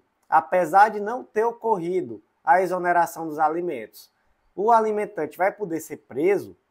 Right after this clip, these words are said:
Não, não vai poder ser preso, porque temos aqui uma situação excepcional.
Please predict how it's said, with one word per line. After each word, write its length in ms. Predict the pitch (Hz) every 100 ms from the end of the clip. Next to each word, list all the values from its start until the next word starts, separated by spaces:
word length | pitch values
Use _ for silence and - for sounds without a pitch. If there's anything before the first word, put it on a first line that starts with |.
| _
Não, 280 | 294 170 135
não 180 | 123
vai 140 | 120 127
poder 300 | 127 139 131
ser 160 | 156
preso, 340 | 180 190 151 123
porque 220 | _ 185
temos 400 | 185 156 156 170
aqui 400 | 180 - 139 143 _ _ _ _
uma 280 | 175 226 233
situação 680 | 226 180 165 160 156 160 156
excepcional. 1040 | 151 156 165 151 - 196 226 196 107 92